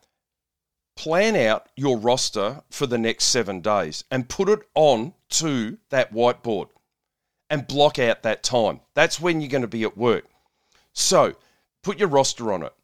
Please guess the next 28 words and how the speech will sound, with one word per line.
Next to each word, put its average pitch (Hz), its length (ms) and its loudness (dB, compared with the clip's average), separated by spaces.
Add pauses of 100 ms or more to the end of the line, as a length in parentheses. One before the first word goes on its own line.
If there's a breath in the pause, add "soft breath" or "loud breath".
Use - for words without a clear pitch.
(360)
Then 170 300 0 (200)
what 220 180 2
are 262 60 0
little 226 280 0
Johnny's 143 460 0
activities, 123 720 -4 (100)
or 170 140 4
what 190 240 4
activities 156 680 -2
do - 160 -8
you 139 220 -4
have 135 300 2
to 117 100 -10
go 117 260 0
to? 87 380 -6
What 139 180 2
do 190 80 -2
you 160 240 -4
have 135 460 0
to 127 100 -8
do? 110 360 -4 (500 soft breath)
So 147 240 0
put - 260 -4
those 147 320 4
on 110 160 0
it 95 160 -6
as 98 180 -6
well. 117 360 -2